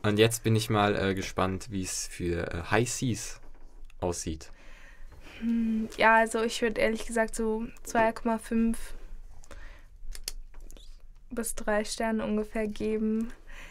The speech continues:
Speaker 2: Wie gesagt, ich fand's teilweise echt gut gemacht, aber dann die Dialoge irgendwie und das ist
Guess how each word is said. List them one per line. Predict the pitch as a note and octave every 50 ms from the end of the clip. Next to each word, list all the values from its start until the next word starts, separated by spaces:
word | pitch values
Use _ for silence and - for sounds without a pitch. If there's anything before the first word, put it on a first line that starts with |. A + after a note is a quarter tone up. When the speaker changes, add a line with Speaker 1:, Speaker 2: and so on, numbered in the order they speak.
| - - - - - - - - - - - - - - -
Speaker 2:
Wie | - A#3 A#3+
gesagt, | A3 A#3+ A#3 A#3 A3+ A3+ A#3 A#3 -
ich | B3 - -
fand's | B3 A#3+ A#3 A#3 A3+ - - - - - - -
teilweise | - - A#3 A#3 A#3+ A#3 A#3 A#3 A#3+ A#3+ - - -
echt | - G#3+ - - -
gut | - B3 A#3+ -
gemacht, | - B3 A#3 A#3 A#3+ A#3 A#3+ A#3+ - - - - -
aber | - G#3+ G#3+ G#3+ G#3+ G#3+ G#3+ G#3+
dann | G#3+ A3 G#3+ G#3+ G#3 G#3 G#3 G#3+ G#3 G#3+ G#3+ G#3+ G#3+ - - - - - - - - -
die | - G#3+
Dialoge | G#3 - G#3+ G#3+ G#3+ G#3 G#3 G#3 G#3 G#3 A3 A#3 A#3 A#3+ A#3 A#3+ A#3 A#3 A#3 A#3 A#3 A#3 A#3 A#3 -
irgendwie | - A3+ A3 A3 A3 A3 A3 A3 A3 A3 A3 A3 A3 A3 A3+ -
und | - G#3 G3+ G3+ G3+ G3+ G#3 - - - - - - - - - - - - - - - - - - - - - - -
das | A3+ G#3+ G#3+ -
ist | A3 G#3+ - - - - -